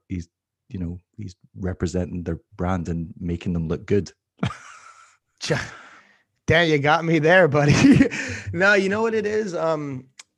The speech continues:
Speaker 2: I just, uh, when I got to a point,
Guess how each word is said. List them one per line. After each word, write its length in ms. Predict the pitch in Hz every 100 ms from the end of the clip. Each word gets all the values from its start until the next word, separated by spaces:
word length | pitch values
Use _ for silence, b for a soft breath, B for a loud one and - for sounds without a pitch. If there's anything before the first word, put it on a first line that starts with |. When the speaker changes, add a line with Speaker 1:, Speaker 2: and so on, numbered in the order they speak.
| _ _
Speaker 2:
I 120 | - 156
just, 400 | 151 170 - -
uh, 300 | 151 143 139
when 180 | 139 151
I 80 | 151
got 300 | 156 165 - -
to 360 | 156 151 147 139
a 80 |
point, 640 | 127 - 131 143 151 147